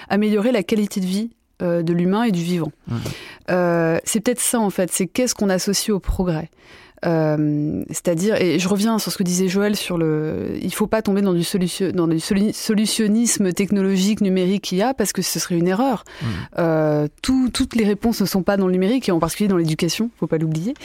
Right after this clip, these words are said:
Speaker 2: Ouais.
Speaker 1: Et dans les méthodes pédagogiques ou autres. Euh, mais après, je pense que c'est davantage la définition du progrès, tu vois. C'est-à-dire, euh,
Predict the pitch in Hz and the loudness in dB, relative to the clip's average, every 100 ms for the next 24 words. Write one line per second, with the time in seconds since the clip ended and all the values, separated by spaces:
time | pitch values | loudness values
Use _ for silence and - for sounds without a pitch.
0 | - - 95 95 113 220 220 135 - - | -12 -6 -4 -4 -2 0 0 -4 -10 -20
1 | _ _ - - 202 180 180 160 170 165 | _ _ -10 -2 0 2 0 0 2 2
2 | 170 180 208 214 - 190 254 - - - | 2 2 2 0 0 -2 -2 -6 -12 -16
3 | - - - 175 170 165 170 202 196 - | -20 -8 -2 2 2 2 2 2 2 0
4 | 185 - 254 - 220 180 185 196 240 226 | 0 0 0 0 2 2 2 2 2 2
5 | 180 180 175 202 208 214 165 - 190 190 | 2 0 0 0 0 0 0 0 0 0
6 | 190 185 190 185 180 - 180 - 175 175 | 0 0 0 -2 -4 -12 -14 -6 -2 -2
7 | 185 185 - 175 160 185 208 180 165 160 | -4 -10 -4 -2 0 0 0 0 0 0
8 | 160 | -2